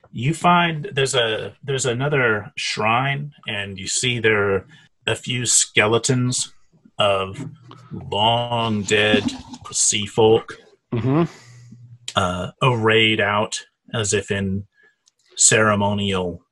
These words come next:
Speaker 1: poses. Um, and, uh, one of them on its, uh,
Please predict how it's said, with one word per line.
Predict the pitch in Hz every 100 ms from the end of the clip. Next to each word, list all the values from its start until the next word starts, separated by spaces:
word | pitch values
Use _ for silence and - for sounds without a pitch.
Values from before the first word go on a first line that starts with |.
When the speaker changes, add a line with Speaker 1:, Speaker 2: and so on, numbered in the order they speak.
| _ _ _
Speaker 1:
poses. | 110 107 107 113 107 - - _ _ _ _ -
Um, | 117 120 120 113 -
and, | 113 104 95 98
uh, | 95 95 92 - _ _ -
one | 107 127 135
of | 127
them | 113 104 98 - - - _ _ -
on | 117
its, | 101 - -
uh, | 104 101 95